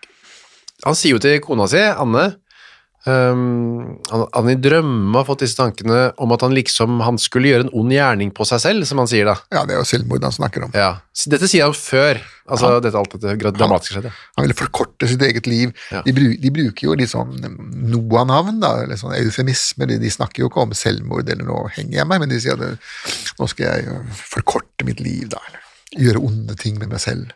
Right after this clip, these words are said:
Speaker 1: Ja, så det er s-, Kristoffer går rett og slett rundt og føler på og tenker på å ta livet av seg.
Speaker 2: Ja, han,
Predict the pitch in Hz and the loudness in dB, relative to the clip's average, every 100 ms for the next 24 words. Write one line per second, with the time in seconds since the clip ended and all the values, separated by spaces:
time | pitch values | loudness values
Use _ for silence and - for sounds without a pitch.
0 | _ - - - 135 131 165 190 139 147 | _ -4 -2 -2 0 4 4 4 2 0
1 | - - - - - _ _ - - 156 | 0 -8 -8 -10 -12 _ _ -10 -2 0
2 | 143 170 151 143 131 131 131 139 185 226 | 2 2 4 4 2 0 0 2 2 0
3 | - 143 139 143 143 143 143 - 160 98 | 0 4 6 6 6 4 -2 2 2 4
4 | 98 131 165 156 131 - 101 120 123 98 | 2 4 4 4 -2 2 4 4 4 0
5 | 71 85 82 - - - - _ - - | 0 -2 -4 -8 -2 -2 -2 _ -6 -4